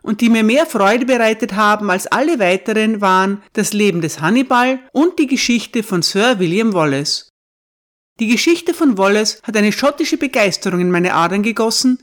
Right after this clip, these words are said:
die darin kochen wird, bis sich die Schleusen des Lebens in ewiger Ruhe schließen.“ Zitat Ende. Leider ist die schwülstige Saga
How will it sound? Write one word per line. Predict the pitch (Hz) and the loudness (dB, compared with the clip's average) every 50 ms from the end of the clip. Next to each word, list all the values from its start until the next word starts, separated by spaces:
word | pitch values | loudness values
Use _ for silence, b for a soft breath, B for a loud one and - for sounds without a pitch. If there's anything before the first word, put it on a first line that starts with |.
| - | -4
die | - 190 | -4 -2
darin | 190 180 175 175 156 | 0 0 0 -2 -2
kochen | - - 262 294 - - 302 277 262 | -2 0 0 0 0 0 0 0 2
wird, | 277 277 269 277 - - | 2 0 -2 -4 -6 -2
bis | - 294 302 - - | 0 0 2 2 0
sich | 330 294 - | 0 0 0
die | - 269 240 | -2 -2 -2
Schleusen | - 233 190 190 208 233 226 254 240 | 0 2 2 2 2 2 0 0 0
des | 233 226 208 - | 0 -2 -4 -2
Lebens | 165 165 165 170 175 175 180 185 - - | 0 0 2 2 0 0 -2 -4 -4 -4
in | - - 185 - | -4 -4 -4 -2
ewiger | - 170 208 240 254 269 254 277 262 262 | 0 0 0 2 0 0 0 0 0 0
Ruhe | 220 170 170 185 214 233 | 0 0 0 0 -2 -2
schließen.“ | 220 - - 180 160 147 135 - - 156 143 156 156 _ _ _ _ _ _ _ _ _ _ _ _ _ _ | -2 -4 -2 -2 -2 0 0 -2 -2 -2 -4 -6 -8 _ _ _ _ _ _ _ _ _ _ _ _ _ _
Zitat | - - - - - 147 143 202 202 - | -8 -8 -6 -4 -2 -2 -2 -2 -2 -2
Ende. | 160 147 139 139 143 135 135 156 _ _ _ _ _ _ _ _ _ _ _ _ _ _ _ _ _ _ _ _ _ _ _ _ _ _ - | -2 -2 -2 -2 -2 -4 -6 -8 _ _ _ _ _ _ _ _ _ _ _ _ _ _ _ _ _ _ _ _ _ _ _ _ _ _ -4
Leider | 240 233 220 220 240 247 247 247 247 - | -2 0 2 2 2 2 2 0 -2 -2
ist | 220 208 - - | -6 -6 -4 -4
die | 247 - | -4 -4
schwülstige | - 240 269 277 277 - - 294 254 277 | -2 0 0 0 0 -2 -2 -2 -2 -2
Saga | 247 - - 180 165 170 180 175 185 185 185 | -2 0 0 0 0 0 0 0 0 0 0